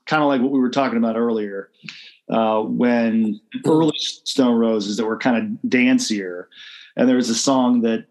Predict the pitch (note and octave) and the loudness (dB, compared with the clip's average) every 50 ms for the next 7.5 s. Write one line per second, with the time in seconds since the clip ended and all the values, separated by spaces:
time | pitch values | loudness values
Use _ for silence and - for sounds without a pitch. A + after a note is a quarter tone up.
0 | _ - - A#2 A2 G#2 - _ - - A2 G#2+ G#2 G2 F#2+ F#2+ F#2 F#2 F2+ F2+ | _ -6 -4 -4 -4 -6 -10 _ -4 -2 -2 -2 -2 -2 -4 -4 -4 -6 -6 -8
1 | F#2 - - _ - - - _ _ _ _ - B2+ A2+ - A2 G#2 F2+ - G#2+ | -10 -14 -18 _ -20 -20 -20 _ _ _ _ -4 -4 -2 -2 -2 -4 -4 -2 -2
2 | G#2 G#2 G#2 G2 G2 - - - A#2+ A2+ A2+ A2 A2 G#2+ G2 F#2+ E2+ - _ _ | -2 -2 -2 -4 -6 -8 -4 -2 0 0 2 0 0 -2 -4 -6 -10 -14 _ _
3 | - - - - - - - - - - B2 A2+ G#2+ G2+ F#2+ F2+ F2 E2+ - - | -20 -18 -18 -18 -20 -18 -14 -10 -6 -2 -2 0 0 -2 -4 -4 -6 -6 -6 -4
4 | A2+ G#2+ F#2 F#2 G2 F#2 _ _ - A2+ G2+ B2+ B2+ B2+ A2+ A#2 G#2 G2 F#2+ F2+ | -4 -4 -4 -6 -12 -16 _ _ -8 -4 0 0 2 2 0 0 -2 -2 -4 -4
5 | F2 E2+ E2 E2+ - _ - - - - - - - _ _ _ - A#2+ B2+ B2 | -4 -4 -4 -6 -10 _ -20 -20 -20 -20 -20 -20 -20 _ _ _ -2 0 0 2
6 | A2+ - - - - C3+ C#3 C#3 C3+ B2+ C3+ D3+ D#3 D3 - C3 A2+ A2 B2 A#2+ | 0 -2 -4 -2 0 0 -2 0 0 0 2 2 2 2 2 0 2 2 2 2
7 | A#2 A2+ A2 G#2+ G#2+ G#2 G2+ G2 - | 2 0 -2 -2 -2 -4 -6 -8 -10